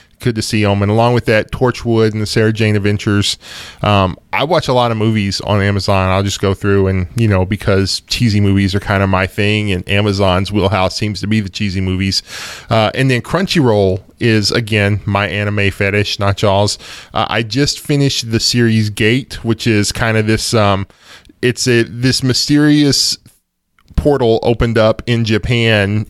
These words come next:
and people from, like, the medieval era came through and attacked with monsters and stuff like that. So, and then, of course, the Japan Special Defense Force goes through and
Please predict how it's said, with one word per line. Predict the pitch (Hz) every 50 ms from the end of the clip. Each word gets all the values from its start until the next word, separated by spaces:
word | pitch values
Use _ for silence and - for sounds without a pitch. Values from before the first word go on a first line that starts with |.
| - -
and | 113 113 110 104 101 104 104 -
people | - 127 117 - - 120 113 107
from, | - - 120 113 107 107 104 107
like, | 107 104 101 104 - -
the | 117
medieval | 107 107 104 104 110 110 101 107 110 -
era | 85 107 107 101 98 101 98
came | - - 117 110 107 104
through | - - 107 104
and | 101 98
attacked | 98 - - 113 98 95 92 - -
with | 104 101 -
monsters | 104 98 95 98 98 - - 104 98 95 101 95 -
and | 101 92 87 92 - - - - - - -
stuff | - - - 113 104 -
like | 107 104 98 104
that. | - 110 101 92 95 92 -
So, | - - 120 110 104 104 104
and | 104 110
then, | 107 107
of | 110 -
course, | - 120 110 104 - -
the | - 110
Japan | 104 101 104 - 117 107 104 98 98
Special | - - 107 101 - - 104
Defense | 101 - - 104 104 -
Force | - 107 107 101 - -
goes | - 107 104 98 - -
through | - 101 101 101 101
and | 95 95 92